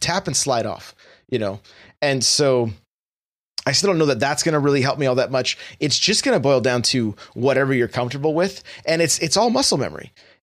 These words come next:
And so I have noticed, and, and what I'll do is as soon as I hit my first full drop, my first full hop, I'm like, "Okay, I need to,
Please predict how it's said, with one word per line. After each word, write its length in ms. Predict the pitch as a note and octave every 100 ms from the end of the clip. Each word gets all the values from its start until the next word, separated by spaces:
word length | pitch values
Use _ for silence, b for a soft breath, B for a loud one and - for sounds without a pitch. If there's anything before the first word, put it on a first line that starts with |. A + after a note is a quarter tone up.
| -
And 260 | E3 D3+ C3+
so 560 | - D#3+ C#3+ C#3 C3 -
I 140 | C#3
have 360 | C3 B2+ E3 E3+
noticed, 420 | F#3+ B3+ G3+ F3
and, 180 | E3 D3+
and 260 | E3 D3+
what 140 | C3 C#3
I'll 80 |
do 320 | F3+ G#3 A3 B3+ B B B
is 160 | D#3+ C#3+
as 60 |
soon 140 | - E3
as 140 | F3
I 80 | F3
hit 200 | D3+ F3+
my 120 | F3
first 360 | B2+ D3+ E3 -
full 200 | F3+ G3
drop, 360 | C#3 C3+ - -
my 180 | C3+
first 340 | A#2+ D#3+ F3 -
full 200 | G#3 A3
hop, 260 | C#3 B2+ -
I'm 140 | B2+
like, 200 | A2+ G#2+
"Okay, 360 | A#2+ C3 A2+ - _ - B B B _ _ -
I 80 |
need 220 | G#2+ A2 G#2
to, 220 | A#2